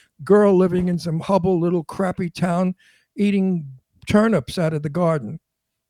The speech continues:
Anyway, Facebook, stop doing this. Stop taking away our freedom of press.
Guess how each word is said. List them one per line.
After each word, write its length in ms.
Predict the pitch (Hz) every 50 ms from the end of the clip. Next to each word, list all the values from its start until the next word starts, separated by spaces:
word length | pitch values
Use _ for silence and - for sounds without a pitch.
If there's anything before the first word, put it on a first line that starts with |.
| _ _ -
Anyway, 460 | 214 226 220 185 160 143 - 147 - _ _ _ _ _ _ _ _ _ _ _ _ _ _ _ _ _ _ _ _ _ - -
Facebook, 640 | 196 196 196 190 - - - 190 180 170 - - - _ _ _ _ _ _ _ _ _ _ -
stop 380 | - - - 226 202 196 202
doing 320 | - 190 165 151 147 139 135
this. 340 | 131 135 - - - - - _ _ _ _
Stop 460 | - 147 - - 214 202 214 - _
taking 360 | - 196 208 190 196 208 202 190
away 300 | 185 180 185 180 180 185
our 200 | - 160 151 147
freedom 380 | - - 185 180 170 165 160
of 160 | 151 139 _ -
press. 440 | - 180 165 143 - - - -